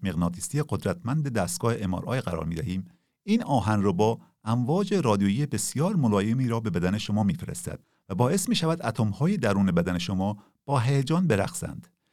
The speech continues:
این رقص اتم‌ها امواج رادیویی کوچکی را ایجاد می‌کند که مرتباً به مانند یک سمفونی به دستگاه ام آر آی ارسال می‌شوند و سپس کامپیوتر ام آر آی آنها را به تصاویری با جزئیات فوق‌العاده تبدیل می‌کند. دقیقاً به همین خاطر هست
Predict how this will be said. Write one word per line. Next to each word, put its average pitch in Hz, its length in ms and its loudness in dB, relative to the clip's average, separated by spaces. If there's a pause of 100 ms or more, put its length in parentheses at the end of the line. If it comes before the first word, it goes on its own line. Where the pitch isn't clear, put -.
(200)
این 170 220 8
رقص 160 300 2
اتم‌ها 117 560 0
امواج 127 460 2
رادیویی 113 440 2
کوچکی - 420 -4
را 107 120 4
ایجاد 87 360 -2
می‌کند 92 460 -6 (300)
که 156 100 0
مرتباً 160 540 4 (320)
به 151 100 -2
مانند 170 360 6
یک 175 240 2
سمفونی 113 480 0
به 123 80 -4
دستگاه 101 440 2
ام 101 120 2
آر 90 140 2
آی 95 160 -2
ارسال 104 340 0
می‌شوند - 480 -6 (360)
و 117 60 -4
سپس 196 380 0
کامپیوتر 120 640 0
ام 104 120 2
آر 87 140 0
آی 95 260 0 (260)
آنها 135 360 0
را 208 100 2
به 147 100 0
تصاویری 117 640 0 (280)
با 214 160 2
جزئیات 113 600 2
فوق‌العاده 87 400 0
تبدیل 98 400 0
می‌کند. 95 460 -2 (560)
دقیقاً 127 420 2
به 165 140 4
همین 175 240 6
خاطر 95 360 -2
هست 95 340 -2